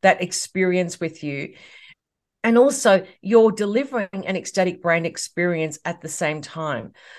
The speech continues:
So when people come and work with me, they've already done all of that. I've done all the, "I'm gonna coach you, you know, in the, in the traditional model, one-on-one, we'll get on a call and we'll just try and figure things out." They've all done that.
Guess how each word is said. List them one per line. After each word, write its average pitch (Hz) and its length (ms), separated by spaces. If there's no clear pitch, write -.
So 220 540
when 226 140
people 339 260
come 277 220
and 214 80
work 247 200
with 233 220
me, 151 320
they've 208 200
already 247 440
done 180 200
all 170 160
of 147 120
that. - 260
I've 175 180
done 202 200
all 202 160
the, 175 260
"I'm 185 140
gonna 180 180
coach 180 560
you, 170 400
you 185 100
know, 165 280
in 190 140
the, - 180
in 190 80
the 180 140
traditional 175 680
model, 160 520
one-on-one, 165 580
we'll 160 100
get 170 160
on 175 100
a 160 60
call 160 500
and 180 260
we'll 170 120
just 170 280
try 170 280
and 160 160
figure 165 340
things 156 320
out." - 320
They've 196 160
all 269 160
done 185 300
that. 120 220